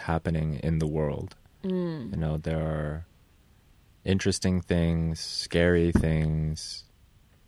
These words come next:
Speaker 1: stressful things
Speaker 2: うん。
Speaker 1: happening all over the world.
Speaker 2: うん。
Speaker 1: And I think when this project happens, a lot of people will be able to focus on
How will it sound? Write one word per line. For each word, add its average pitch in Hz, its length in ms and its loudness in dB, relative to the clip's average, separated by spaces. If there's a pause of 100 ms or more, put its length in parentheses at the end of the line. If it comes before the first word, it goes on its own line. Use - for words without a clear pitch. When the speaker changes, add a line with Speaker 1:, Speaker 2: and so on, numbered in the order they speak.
(120)
Speaker 1:
stressful 85 760 2
things 78 640 0
Speaker 2:
う 160 40 -8
ん。 - 80 -14 (140)
Speaker 1:
happening 80 420 -2
all 82 260 2
over 80 180 0
the 76 80 -2
world. 78 440 -4 (380)
Speaker 2:
う - 40 -8
ん。 160 320 -10
Speaker 1:
And 80 640 -2 (840)
I 101 80 0
think 110 400 0 (760)
when 95 300 4
this 90 200 2
project 104 460 0
happens, 92 500 -2
a 76 40 -2
lot 80 180 0
of 80 80 -4
people 80 480 -2
will 78 540 -2 (960)
be 85 140 4
able 85 180 2
to - 120 -8
focus 87 580 0
on 71 520 -4